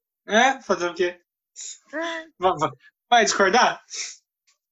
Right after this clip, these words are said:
Speaker 2: É.
Speaker 1: Vai discordar?
Speaker 2: <laughs>
Speaker 1: Vai criar discussão? Não.
Speaker 2: Não, só concordar.
Speaker 1: É,
Speaker 2: Discussão
Speaker 1: é,
Speaker 2: só no
Speaker 1: fazer o quê?
Speaker 2: Twitter. Então, como você falou no seu outro podcast, discussão só no Twitter.
Speaker 1: É, exatamente,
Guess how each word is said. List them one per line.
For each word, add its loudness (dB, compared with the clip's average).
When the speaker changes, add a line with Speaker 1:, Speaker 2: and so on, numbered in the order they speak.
Speaker 2:
É. -4
Speaker 1:
Vai 2
discordar? 6
Speaker 2:
<laughs> -8
Speaker 1:
Vai 2
criar 2
discussão? 0
Não. 2
Speaker 2:
Não, -4
só 2
concordar. -2
Speaker 1:
É, 4
Speaker 2:
Discussão -4
Speaker 1:
é, 2
Speaker 2:
só -2
no -8
Speaker 1:
fazer 0
o 2
quê? 4
Speaker 2:
Twitter. -6
Então, -4
como 2
você -4
falou 4
no 0
seu 2
outro -4
podcast, -6
discussão -18
só -16
no -14
Twitter. -10
Speaker 1:
É, 0
exatamente, -2